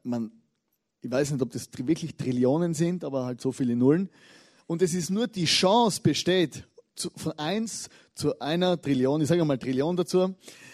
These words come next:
äh, fürs nächste kann ich sowieso, gibt's sowieso kein Wort mehr. Wenn achtundvierzig Voraussagen eintreffen würden, dann bräuchte es eine Wahrscheinlichkeit von eins zu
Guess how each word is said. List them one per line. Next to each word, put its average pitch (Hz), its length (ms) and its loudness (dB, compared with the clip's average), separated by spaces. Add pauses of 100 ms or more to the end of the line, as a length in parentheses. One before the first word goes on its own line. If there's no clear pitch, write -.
(240)
äh, 139 280 2
fürs 143 240 -4
nächste 170 440 2
kann 151 180 -4
ich 143 100 -2
sowieso, 131 380 -2
gibt's 135 240 -12
sowieso 131 260 -4
kein 147 200 -4
Wort 147 240 -4
mehr. 165 260 -4 (380)
Wenn 185 340 0
achtundvierzig 226 920 -2
Voraussagen 175 960 4
eintreffen 196 840 0
würden, 190 640 2 (420)
dann 170 160 -4
bräuchte 240 420 2
es 220 120 -2
eine 190 200 -2
Wahrscheinlichkeit 196 880 0
von 208 380 4 (580)
eins 233 480 0
zu 226 560 6